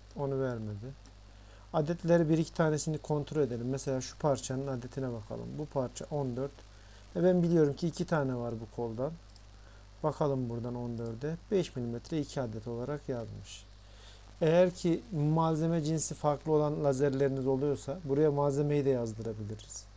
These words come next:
Yani makroyla oynayabiliyoruz istediğimiz gibi. O bize kalmış. Yani tasarımını zaten tamamı benim değil ama yolları ben belirliyorum.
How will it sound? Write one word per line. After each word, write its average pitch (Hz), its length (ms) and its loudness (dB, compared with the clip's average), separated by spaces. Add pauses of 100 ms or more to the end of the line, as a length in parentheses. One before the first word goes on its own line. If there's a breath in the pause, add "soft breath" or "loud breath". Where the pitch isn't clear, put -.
(400 loud breath)
Yani 131 360 -4 (260)
makroyla 135 480 0
oynayabiliyoruz 131 760 0
istediğimiz 107 720 -8
gibi. 113 180 -8
O 117 120 -6
bize 120 220 -4
kalmış. 104 460 -12
Yani 110 120 -14
tasarımını 113 540 -10
zaten 120 320 -10 (460 loud breath)
tamamı 135 440 0
benim 127 280 0
değil 143 220 0
ama 117 280 -4
yolları 127 440 0
ben 127 200 -2
belirliyorum. 113 600 -6